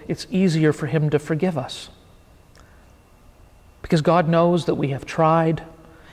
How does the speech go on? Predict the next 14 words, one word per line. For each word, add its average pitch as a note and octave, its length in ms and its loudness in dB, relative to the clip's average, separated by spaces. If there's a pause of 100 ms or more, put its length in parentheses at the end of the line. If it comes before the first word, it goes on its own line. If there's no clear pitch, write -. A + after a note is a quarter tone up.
even F#3+ 240 4
if G3 140 0
we F3+ 100 2
have D#3+ 120 2
failed. D#3 540 -6 (1120)
In D3 120 -4
that D3+ 180 -2
moment, D#3+ 440 0
God E3+ 260 -4
knows E3 400 0
that - 120 -4
we D#3 140 -2
have C3+ 140 -6
tried. B2 420 -8